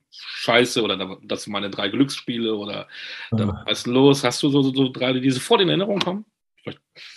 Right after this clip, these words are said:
Speaker 1: das erste, das letzte, keine Ahnung.
Speaker 2: Nee, das erste wäre natürlich dann ganz klar das, äh, Spiel in Ulm,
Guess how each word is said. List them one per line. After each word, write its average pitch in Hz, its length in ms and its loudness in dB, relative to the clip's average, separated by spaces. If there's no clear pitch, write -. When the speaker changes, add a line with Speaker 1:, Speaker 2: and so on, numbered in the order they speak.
Speaker 1:
das - 80 -6
erste, 156 240 6
das 113 140 -2
letzte, 151 280 2
keine 117 220 2
Ahnung. 139 120 8
Speaker 2:
Nee, 123 120 10
das 123 80 12
erste 139 280 10
wäre 143 120 12
natürlich 135 340 10
dann 123 140 10
ganz 123 180 8
klar 123 180 10
das, - 260 4
äh, 113 320 6
Spiel - 280 2
in 104 100 2
Ulm, 120 320 4